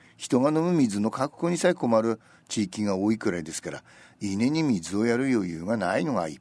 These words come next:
般的だと。で、日本に稲が渡来した時期は諸説あるけれど、とにかく稲作北限という言葉があっ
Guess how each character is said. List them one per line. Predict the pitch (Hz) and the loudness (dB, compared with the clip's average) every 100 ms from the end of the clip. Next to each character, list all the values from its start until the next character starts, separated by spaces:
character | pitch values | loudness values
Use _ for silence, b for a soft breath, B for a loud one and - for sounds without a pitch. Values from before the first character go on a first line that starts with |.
| _ | _
般 | - 73 | -12 -12
的 | 65 - - | -14 -18 -18
だ | - | -18
と。 | - - _ _ _ _ _ - | -20 -20 _ _ _ _ _ 0
で、 | 190 - _ _ _ _ b b b - | 0 0 _ _ _ _ b b b -4
日 | 147 - | -4 0
本 | 190 | 0
に | 208 | 2
稲 | 151 139 | 2 2
が | 143 | 0
渡 | 135 | 0
来 | 117 117 | 0 0
し | - | 0
た | 120 - - 127 | 0 0 -6 -10
時 | 110 117 | -8 -8
期 | 113 | 0
は | 123 113 | 0 0
諸 | - | -2
説 | 120 - - 127 | -4 -4 -2 0
あ | |
る | 120 | 0
け | 117 98 | -4 -4
れ | 82 | -4
ど、 | 104 98 b b b b b _ | -2 -4 b b b b b _
と | 196 | 2
に | 254 | 2
か | 170 101 | 2 -2
く | 95 - _ _ _ _ _ _ _ _ - | -6 -8 _ _ _ _ _ _ _ _ 0
稲 | 139 139 | 2 2
作 | - - 180 | -2 -6 -4
北 | - 151 147 | -2 -2 -2
限 | 135 131 117 | 2 2 2
と | 160 | 4
い | 175 | 4
う | |
言 | 165 - 156 | 2 -4 -2
葉 | 160 | -2
が | 160 - | -2 -6
あ | |
っ | - | -8